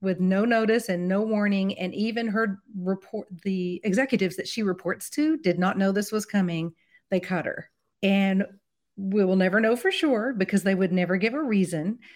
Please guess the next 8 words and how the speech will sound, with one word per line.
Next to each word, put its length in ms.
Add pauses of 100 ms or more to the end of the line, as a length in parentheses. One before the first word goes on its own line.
(220)
but 160
we 160
assumed 840 (120)
she 280
was 340 (100)
aging 380
out. 340 (680)
And 580